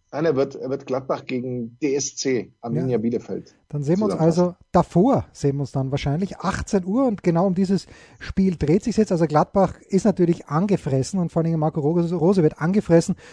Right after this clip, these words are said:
Speaker 2: aus Hoffenheim zurückgekommen sein, zwei zu null geführt, relativ souverän und dann haben sie innerhalb von zwanzig Minuten waren's, glaub ich, drei Goals kassiert. Das darf nicht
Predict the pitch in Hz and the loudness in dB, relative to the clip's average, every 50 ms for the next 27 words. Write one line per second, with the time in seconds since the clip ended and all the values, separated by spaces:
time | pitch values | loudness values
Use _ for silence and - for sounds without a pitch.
0 | - - - 180 165 - 165 190 - 226 190 185 175 - 185 208 - 208 - - | -12 -2 2 4 6 6 6 4 6 4 4 4 4 2 0 0 -2 -2 0 0
1 | 151 151 147 131 151 156 160 - - 147 156 185 - 220 190 180 170 160 165 - | 2 2 2 2 0 0 0 2 4 4 4 4 2 2 2 2 2 0 0 2
2 | - 202 196 185 135 151 165 202 233 - - 196 - - - 175 160 147 131 143 | 2 2 2 4 4 4 4 4 4 2 0 -2 0 0 0 2 2 4 4 4
3 | 156 220 214 - - - - - - - - 165 165 147 160 156 185 202 165 175 | 2 2 0 -6 -12 -20 -20 -20 -18 -6 -2 0 4 6 6 6 6 4 4 4
4 | 180 180 160 190 185 190 196 214 180 185 180 185 - - 170 160 165 165 165 165 | 4 4 2 2 2 2 4 4 4 4 4 2 0 0 0 2 2 0 -2 -4
5 | 165 160 160 160 156 151 - - 151 175 202 - 180 170 175 202 214 - 175 143 | -4 -6 -6 -6 -8 -6 -2 0 0 2 2 0 0 2 2 0 0 0 -2 -2
6 | 131 - - 147 139 143 151 - - 139 139 147 175 170 - 156 147 156 190 185 | -2 -2 -2 -4 -2 -2 -2 -4 -2 2 4 4 4 4 4 4 6 6 6 4
7 | - - - - - - - _ _ - 165 151 - - 185 196 - - - - | 0 -4 -20 -20 -20 -20 -20 _ _ 2 2 2 4 4 2 2 2 0 2 4
8 | 156 156 - - - - 165 151 156 170 170 - _ _ _ _ _ _ _ _ | 4 4 2 0 0 2 4 6 6 6 4 0 _ _ _ _ _ _ _ _
9 | - 139 143 151 170 190 - - - - - | -4 0 2 4 4 4 2 0 -6 -10 -14